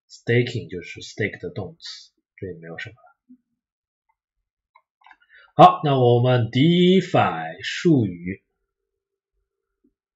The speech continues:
呃，第六期，对吧？DeFi 的那些术语第六期就讲到这里，我们讲到了 staking，就是质押。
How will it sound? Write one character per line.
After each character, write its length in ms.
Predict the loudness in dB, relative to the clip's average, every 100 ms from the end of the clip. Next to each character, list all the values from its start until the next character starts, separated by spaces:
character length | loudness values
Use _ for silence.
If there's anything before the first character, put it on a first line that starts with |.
| -20 -20 -20 -20 -20
呃， 500 | -16 -14 -16 -18 -20 -6
第 160 | 0
六 260 | 4 6 6
期， 280 | 0 -8 -10 -16 -20 _ _ _ -20
对 80 |
吧？ 140 | -20 -16
DeFi 360 | -2 0 0 0
的 40 |
那 100 | 0
些 120 | 0
术 140 | -2 -6
语 100 | -6
第 100 | -4
六 180 | -4 -4
期 260 | -10 -18 _ _
就 200 | -12 -10
讲 240 | -8 -10 -8
到 140 | -8
这 120 | -8
里， 80 | -10 -14 -20
我 60 | -16
们 120 | -12
讲 220 | -10 -10
到 140 | -8 -6
了 100 | -8
staking， 540 | -6 -2 -2 -4 -18 _ _ -20
就 80 | -18
是 140 | -18 -14
质 240 | -6 -6 -2
押。 260 | -4 -6